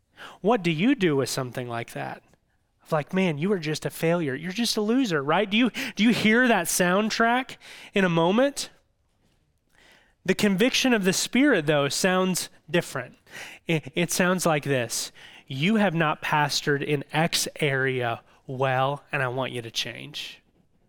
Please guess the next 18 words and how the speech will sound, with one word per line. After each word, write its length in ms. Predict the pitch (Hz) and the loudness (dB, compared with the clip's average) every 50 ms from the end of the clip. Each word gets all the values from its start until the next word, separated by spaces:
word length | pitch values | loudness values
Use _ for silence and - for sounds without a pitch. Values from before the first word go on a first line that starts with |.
| _ _ _ _ _ _ _ _ _ - - - - - | _ _ _ _ _ _ _ _ _ -20 -20 -18 -8 -2
Right? 240 | - 170 170 175 165 | 0 0 2 2 0
It's 180 | 147 180 - - | -2 -2 -2 -2
actionable 880 | - 165 180 185 190 - - - - 156 147 127 131 127 127 - - _ _ - - - - - - | -2 0 0 0 0 0 -2 -2 0 -2 -2 -4 -6 -8 -10 -10 -14 _ _ -20 -18 -18 -12 -6 -2
because 240 | 190 - 214 202 165 | 0 2 2 4 4
the 100 | 190 175 | 2 2
Spirit 580 | - - - - 240 262 294 262 196 151 139 | 2 0 0 2 2 4 6 6 4 4 4
is 140 | 165 170 156 | 2 2 2
not 240 | 170 214 240 202 170 | 4 2 2 4 4
leading 480 | 175 175 190 214 247 240 226 190 170 156 | 4 4 6 6 4 4 4 2 2 2
you 160 | 143 143 147 | 2 2 2
into 320 | - 175 190 185 190 180 | 2 0 0 0 0 -2
condemnation 840 | - - - 190 190 190 180 165 160 165 165 185 185 - - 175 160 | -2 0 0 0 2 2 2 2 2 2 2 2 0 0 -2 -2 -2
for 160 | - 170 160 | 0 0 0
no 180 | 156 147 139 135 | 0 0 -2 -2
purpose. 500 | - - - - 139 - - 156 - - | -2 0 0 0 2 2 0 -2 0 0
No, 160 | 185 208 220 | 0 0 2
no, 140 | 208 196 | 2 2
no. 20 | 170 | 0